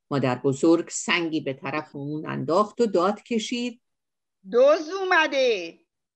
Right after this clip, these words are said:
Speaker 1: و دایی نفهمید موضوع از چه قراره. حاجی گفت:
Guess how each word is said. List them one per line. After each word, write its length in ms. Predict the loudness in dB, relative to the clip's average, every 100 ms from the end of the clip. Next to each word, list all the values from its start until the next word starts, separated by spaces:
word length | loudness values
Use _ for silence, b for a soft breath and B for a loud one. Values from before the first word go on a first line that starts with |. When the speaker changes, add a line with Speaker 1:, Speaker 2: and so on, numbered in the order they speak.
| _ _ -10
Speaker 1:
و 100 | -6
دایی 300 | 2 2 4
نفهمید 760 | 2 0 -2 -4 -6 -6 -10 -10
موضوع 360 | -8 -8 -6 -8
از 160 | -8
چه 140 | -10 -10
قراره. 560 | -8 -8 -10 -10 -14 -18 _ _ _ _ _ _ _ _
حاجی 420 | -4 -2 -2 -2
گفت: 420 | 2 2 2 -2